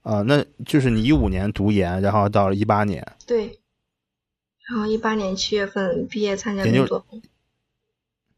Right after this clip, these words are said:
Speaker 1: 嗯，那研究生的阶段有，就是你在那个地方大概做了一些什么东西？
Speaker 2: 因为我，我这种就是以前就是都属于那种比较内向，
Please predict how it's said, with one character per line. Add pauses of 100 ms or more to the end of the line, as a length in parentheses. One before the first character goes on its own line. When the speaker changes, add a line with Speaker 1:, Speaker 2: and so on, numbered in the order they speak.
(500)
Speaker 1:
嗯，
那
研
究
生
的
阶
段
有， (400)
就
是
你
在
那
个
地
方
大
概
做
了
一
些
什
么
东
西？ (360)
Speaker 2:
因
为
我，
我
这
种
就
是
以
前
就
是
都
属
于
那
种 (220)
比
较
内
向，